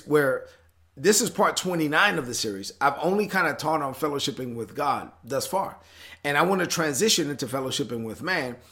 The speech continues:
but there's a few things that the Lord wants me to address before I do so. So this is part twenty-nine of the series. I'm still dealing with fellowshipping with God. The title of today's message is Trusting and Obeying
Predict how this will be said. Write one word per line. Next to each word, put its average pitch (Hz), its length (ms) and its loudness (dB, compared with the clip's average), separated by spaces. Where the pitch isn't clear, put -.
but 151 140 2
there's 160 220 6
a 135 60 2
few 196 220 -4
things 160 280 0
that 131 100 -2
the 135 80 -8
Lord 143 220 0
wants 143 180 -2
me 139 120 -2
to 123 80 -4
address 123 320 -4
before 120 300 -6
I 110 60 -4
do 127 180 -4
so. - 260 -8
So - 120 -2
this 170 240 0
is 202 60 -2
part 160 260 2
twenty-nine 196 540 2
of 180 100 -4
the 180 80 0
series. 139 320 0
I'm 123 140 -4
still 165 260 -2
dealing 165 340 4
with 147 180 2
fellowshipping 160 580 0
with 170 160 -2
God. 113 260 -4
The 135 100 -4
title 165 300 2
of 175 100 -2
today's 160 320 2
message 127 420 -4
is 127 280 -4
Trusting 196 600 0
and 151 160 2
Obeying 113 840 2